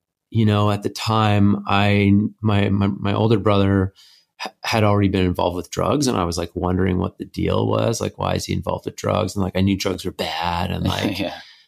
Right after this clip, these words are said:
Speaker 1: this kind of stuff. And, but I started getting curious about it. And, uh, you know, I saw the, some friends around me who were smoking pot and drinking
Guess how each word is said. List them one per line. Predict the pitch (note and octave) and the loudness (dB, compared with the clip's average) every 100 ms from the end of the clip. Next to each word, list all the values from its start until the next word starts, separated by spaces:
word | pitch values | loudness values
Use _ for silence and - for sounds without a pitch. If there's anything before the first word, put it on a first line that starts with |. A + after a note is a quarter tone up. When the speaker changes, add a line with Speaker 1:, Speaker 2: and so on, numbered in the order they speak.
| _ | _
Speaker 1:
this | - F#2+ | -6 -4
kind | - G#2 | -2 -2
of | A2+ | -2
stuff. | - A#2+ C#3+ E3+ - _ _ - - _ | 0 0 0 -2 -16 _ _ -20 -20 _
And, | - G#2 - - | -4 -2 -4 -4
but | A2 G2 - _ _ _ _ _ _ - | -2 -2 -4 _ _ _ _ _ _ -8
I | |
started | G2+ A2+ G2+ | -4 0 0
getting | G2+ G2 F#2 | 0 -2 -4
curious | F2+ F2+ B2+ - | -2 0 0 -2
about | - D#2+ | -4 -2
it. | - - _ _ - | -4 -8 _ _ -4
And, | A2 | -2
uh, | A2 | 0
you | A2 G#2+ | -2 0
know, | F2 | 0
I | F#2+ | -2
saw | - G2+ | -2 -2
the, | F#2 - | -2 -4
some | - G#2 G2 | -2 -2 0
friends | G2 F#2 G#2+ | 0 0 0
around | E2+ F2 F#2 | 0 0 0
me | F2 E2+ E2+ | 0 0 -2
who | E2+ | -2
were | D#2+ D#2+ D#2 - | -4 -4 -6 -6
smoking | G#2+ F2+ - | -6 -6 -8
pot | - D#2 - | -8 -6 -6
and | D#2+ | -12
drinking | - D#2+ - F#2 | -12 -12 -10 -12